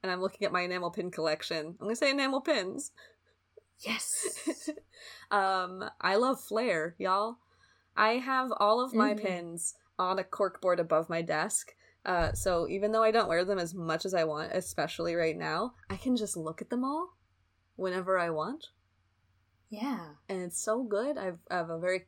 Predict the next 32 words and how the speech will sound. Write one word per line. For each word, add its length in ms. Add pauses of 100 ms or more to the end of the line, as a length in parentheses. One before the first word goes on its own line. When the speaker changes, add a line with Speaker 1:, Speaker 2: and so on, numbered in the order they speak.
Speaker 1:
carefully 460
curated 720
collection. 760 (960)
Um, 520
you 160
can 160
have 320
pins 280
that 140
say 240
your 140
pronouns. 840
You 80
can 140
have 240
pins 280
that 160
tell 200
people 360
that 140
you're 160
in 80
a 60
fandom. 720
You 120
can 100
have 220
pins 300
that 100
are 60
just 200
like, 260